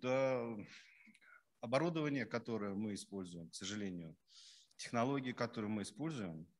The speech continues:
на данном этапе, они, конечно, в большей, в большей степени импортные, да.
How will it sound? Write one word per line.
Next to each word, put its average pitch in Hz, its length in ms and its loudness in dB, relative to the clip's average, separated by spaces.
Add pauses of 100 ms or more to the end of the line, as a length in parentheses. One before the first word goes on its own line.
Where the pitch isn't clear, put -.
(160)
на 90 260 -8
данном 92 380 -4
этапе, 160 280 -4
они, 107 180 -4
конечно, 95 480 -6 (280)
в - 40 -12
большей, 95 280 -6 (400)
в - 40 -12
большей 104 200 -6
степени 90 440 -8 (300)
импортные, 85 460 -6
да. 104 180 -4